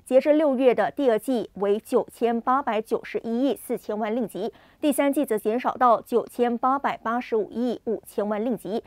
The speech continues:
距离一兆令吉仍有一段距离。虽然E P F并没有说明原因，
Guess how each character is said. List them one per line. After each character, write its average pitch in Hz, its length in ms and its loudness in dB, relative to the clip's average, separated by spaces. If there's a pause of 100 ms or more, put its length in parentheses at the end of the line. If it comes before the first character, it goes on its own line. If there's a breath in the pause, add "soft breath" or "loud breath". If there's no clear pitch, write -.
(320 soft breath)
距 339 180 6
离 254 120 2
一 214 120 -2
兆 262 220 2
令 285 160 2
吉 208 360 -2
仍 277 320 2
有 220 260 -2
一 196 120 -12
段 247 180 -2
距 202 200 -6
离。 185 260 -4 (260 soft breath)
虽 330 160 6
然 302 160 6
E 277 60 2
P 277 160 -2
F 254 160 2
并 311 180 -2
没 226 120 2
有 226 120 0
说 247 200 0
明 202 180 0
原 185 180 -2
因， 247 240 2